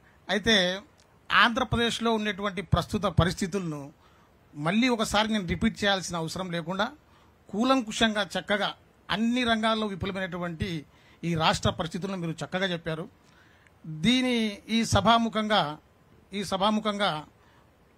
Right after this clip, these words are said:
నేను చెప్పబోయేటువంటి అంశము ఇది కథ కాదు, కాకపోతే నీతి అయితే అంత మాత్రం కాదు సార్. యథార్థ ఘటన, ఓల్డెన్ డేస్, పాత రోజులలో ఇట్నే ఒక రాజ్యం అయితే ఉంటుంది. ఆ రాజ్యంలో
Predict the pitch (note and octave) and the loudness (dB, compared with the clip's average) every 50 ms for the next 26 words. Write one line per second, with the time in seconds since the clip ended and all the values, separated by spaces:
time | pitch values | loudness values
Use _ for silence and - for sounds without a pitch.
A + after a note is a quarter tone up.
0 | - - F#3+ A3+ A3+ A3 - - - - A#3 A3 A#3 G3 G#3+ A3+ A3+ G#3+ G#3 F#3+ | -12 -2 0 2 2 2 0 -2 0 0 2 2 2 2 4 2 2 4 4 2
1 | G3 F#3+ D#3+ - A3 G#3 G3+ F#3 E3 E3 D#3+ - - E3 D#3+ E3 D#3+ - E3 E3+ | 2 2 0 0 0 0 0 -2 -6 -6 -8 -10 -10 -8 -8 -8 -6 -4 -4 -2
2 | E3 G#3 G3+ A3 G#3 G#3 G3+ G3 A#3 B3+ C#4 D#4 _ _ _ _ - - G3 G#3 | -2 -2 0 2 2 2 2 0 -2 -6 -8 -12 _ _ _ _ -4 -2 -2 -2
3 | G3 G3 F#3 G#3 - A3 F3 F3 F3+ A3 A#3 E3+ A#3 A3 G#3+ G#3 A3+ G#3+ F#3+ C4+ | -2 -4 -8 -8 -8 -8 -8 -6 -4 -4 -4 0 2 0 0 2 0 -4 -4 -4
4 | - G3+ G3 G#3 G3+ - G#3 G3 D#3+ - E3+ D#3+ - - G#3 B3 D4 - _ _ | -4 -4 -2 -2 -2 -2 -4 -6 -2 -4 -4 -4 -4 -4 -6 -6 -6 -8 _ _
5 | - _ _ _ _ _ _ - D#3 F#3 F3+ G#3+ A#3 A#3 G#3+ - A3+ G#3 D3+ D#3+ | -20 _ _ _ _ _ _ -4 -2 0 4 6 6 6 4 2 -4 -2 -2 -2
6 | D#3+ F3 F3+ F3 D#3 - _ _ _ - E3 E3+ G3 A3+ A3+ A3+ A3+ G3+ E3+ D#3+ | -2 -2 -4 -4 -6 -10 _ _ _ -12 -6 0 2 2 4 4 2 0 0 -4
7 | - - - - - _ _ _ _ _ _ _ - E3 E3 E3+ E3+ E3+ E3 D#3 | -4 -4 -6 -10 -12 _ _ _ _ _ _ _ -2 0 0 0 0 -2 -6 -6
8 | D3+ C#3 C#3 C3 B2 C3 - _ _ _ _ - - - - _ _ _ _ - | -6 -8 -12 -14 -16 -18 -20 _ _ _ _ -20 -20 -20 -20 _ _ _ _ -6
9 | - A3+ A3 - C4 C#4 C#4+ C4+ B3 A#3 - A3+ G#3 F#3 D3+ C3 - _ - _ | -6 -6 -4 2 4 6 6 6 4 0 0 0 0 0 0 -4 -10 _ -20 _
10 | _ _ _ - E3 F3 G3+ G3 G#3 A3+ A3 A3 G#3+ A3+ G#3+ G3 F#3 D#3+ F#3+ G3 | _ _ _ -2 2 2 2 4 4 2 2 2 2 0 0 -2 -2 -4 -4 -2
11 | F#3 A3 C4 D#4 - _ _ _ _ _ _ _ _ _ _ - - _ _ - | 0 -2 -2 -2 -6 _ _ _ _ _ _ _ _ _ _ -20 -20 _ _ -2
12 | G#3 G#3+ G3+ G#3 A3+ A#3+ G3 A3+ B3+ B3 B3 A#3+ A3 F#3 E3+ F3 | 0 2 6 6 6 6 6 4 2 4 4 4 4 4 2 0